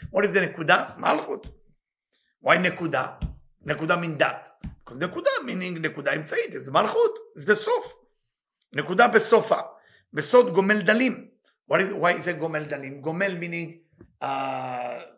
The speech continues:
do good or bring back the good to the poor people. Because the מלכות, without getting from זעיר אנפין, she got nothing. It's tzedakah, it's tzedek A. If you don't help her, another person, you don't do tzedakah to her.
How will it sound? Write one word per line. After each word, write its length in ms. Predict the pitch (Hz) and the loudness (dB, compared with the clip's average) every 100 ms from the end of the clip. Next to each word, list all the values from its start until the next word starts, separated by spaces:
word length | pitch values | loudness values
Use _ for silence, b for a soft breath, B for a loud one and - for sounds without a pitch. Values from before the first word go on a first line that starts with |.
| _ _ - 113 | _ _ -16 -8
do 140 | 196 | -6
good 540 | 143 208 202 - - - | -4 -2 -2 -4 -10 -14
or 180 | 135 127 | -12 -10
bring 400 | 160 208 170 143 | -4 -4 -4 0
back 320 | 185 180 - | 0 0 -6
the 80 | 156 | -14
good 400 | 143 151 151 - B B _ | -8 -4 -4 -8 B B _
to 100 | 160 | -6
the 100 | 151 | -6
poor 260 | 156 175 160 | -4 -6 -8
people. 440 | 156 147 - - _ _ _ | -8 -10 -12 -20 _ _ _
Because 200 | _ 151 | _ -8
the 60 | 151 | 0
מלכות, 460 | 165 180 466 233 226 | 2 4 6 6 4
without 460 | 151 147 160 156 | 0 4 4 2
getting 240 | 170 160 156 | -2 -2 -4
from 160 | 170 | -6
זעיר 200 | 165 180 | -2 -2
אנפין, 240 | 190 - 208 | -4 -8 -10
she 100 | - | -8
got 180 | 143 | -4
nothing. 320 | 156 190 - - | 0 0 -2 -10
It's 360 | - 120 117 - | -10 -8 -8 -4
tzedakah, 580 | 123 123 165 - - B B B - | 0 4 8 8 6 B B B -12
it's 240 | - - | -8 -8
tzedek 640 | - - 143 151 - - - | -6 -4 -2 -2 -6 2 6
A. 400 | 254 220 - b b b | 6 6 -4 b b b
If 100 | - | -14
you 60 | 151 | -6
don't 200 | 151 170 | -4 0
help 280 | 151 196 - | 2 2 0
her, 140 | 185 | -6
another 280 | 143 147 151 | -4 -2 -2
person, 580 | - 285 269 202 190 185 B B | 6 6 8 4 2 -2 B B
you 100 | - | -2
don't 240 | 156 202 202 | 2 2 0
do 80 | 202 | -4
tzedakah 460 | - 190 196 190 | 2 2 4 0
to 140 | 185 190 | 2 6
her. 420 | 262 - - | 8 8 2